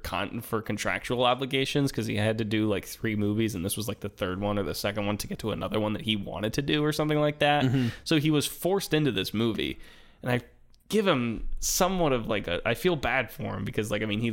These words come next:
Speaker 1: he had, really kind of had no other way out of this movie other than just giving up his contract and just being like, "Okay, not working with that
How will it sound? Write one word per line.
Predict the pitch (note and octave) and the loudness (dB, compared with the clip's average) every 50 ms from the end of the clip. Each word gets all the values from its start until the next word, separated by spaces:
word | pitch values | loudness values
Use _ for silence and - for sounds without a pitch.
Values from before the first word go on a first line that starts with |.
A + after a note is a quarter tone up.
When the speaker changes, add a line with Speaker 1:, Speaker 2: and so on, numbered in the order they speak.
| A2+ A2 | 0 0
Speaker 1:
he | A#2+ B2 | 2 2
had, | A#2+ - A2+ A2+ B2+ | 2 2 0 2 2
really | D#3 E3 D3 | 4 4 2
kind | - - B2+ A2+ G#2+ | 2 0 -2 -2 0
of | A2 | 0
had | A2 G#2 G2+ G#2 G#2+ - - - - - - - - - - - - - - | 0 0 0 -2 -4 -8 -10 -16 -20 -20 -18 -16 -16 -16 -18 -18 -20 -14 -4
no | - A2+ A#2 A#2 A2+ A2 G#2+ | 0 2 4 4 4 4 4
other | A2 A2 G#2+ | 4 2 2
way | G#2+ G#2 G#2 G2 | 2 2 2 2
out | G2 G2 G2+ G2 | 2 0 0 -2
of | G2+ G#2 | -2 -2
this | G#2 - - - | -4 -4 -4 -2
movie | A2 A#2 A2+ G2+ G2+ G2 F#2+ - - - - - - - - - - - - - - | 0 0 0 2 0 0 -2 -2 -6 -12 -14 -14 -14 -16 -16 -20 -20 -20 -14 -2 0
other | A#2+ A2+ A2 | 0 0 2
than | G#2+ G#2 G#2 | 0 0 0
just | G2+ G2+ - | 0 0 0
giving | - A#2 A2+ A#2 A2+ | 2 2 2 2 2
up | G#2+ - | 0 -2
his | G#2+ G2 | -4 -6
contract | - - A2+ A2 G#2 G2 - - G#2 G2+ G2+ - | -4 -4 -2 -2 -2 -2 -2 -2 -2 -2 -2 -4
and | G#2 | -6
just | G2+ G#2 - - | -6 -6 -6 -6
being | G#2 G#2 G#2+ - | -6 -6 -4 -4
like, | A2 - - - | -8 -8 -10 -8
"Okay, | - A2+ G#2 - G#2 G2 G#2+ A2+ A#2 | -8 -6 -4 -2 -2 -2 -2 -2 -2
not | A#2 G#2+ G#2 - G2 | -2 -2 -2 -2 -2
working | G#2+ G#2+ - A2 G#2 | -4 -4 -2 -2 -4
with | G2+ - | -4 -4
that | - - - - | -4 -6 -8 -8